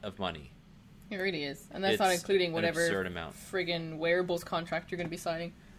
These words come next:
Speaker 1: Yeah, I mean, that's another point that it's, it's gonna be interesting, right? 'Cause, you know, the carriers have been pushing these share plans, and we don't know exactly what they're gonna s-,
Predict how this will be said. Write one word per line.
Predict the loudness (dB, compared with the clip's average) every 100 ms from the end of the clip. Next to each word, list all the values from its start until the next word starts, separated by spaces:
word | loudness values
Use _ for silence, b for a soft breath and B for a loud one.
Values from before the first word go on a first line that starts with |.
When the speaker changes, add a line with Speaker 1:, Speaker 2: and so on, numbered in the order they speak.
| B -18 -18 B B B B B -20 -20 -8 4
Speaker 1:
Yeah, | 8 8 6 0
I | 0
mean, | 0 4
that's | 2 2
another | 0 2 0
point | -2 0 0 2
that | 0
it's, | 0 -8
it's | -12 -6
gonna | -4
be | -2 -4
interesting, | -4 -8 -6 0
right? | 0 0
'Cause, | -4 -10 -10 -10
you | -4
know, | -2 -2 -6 -20 -20 -10
the | -8
carriers | -2 0 2 0
have | -4
been | -6
pushing | -4 -4 -4 -4
these | -4
share | -2 0 0
plans, | -2 -2 0 -2 -4
and | -6 -6 -10 B B B B B -10
we | 0
don't | 0 2
know | 2 2
exactly | 4 2 2
what | -2 0
they're | 0
gonna | 0 -4
s-, | -6 -12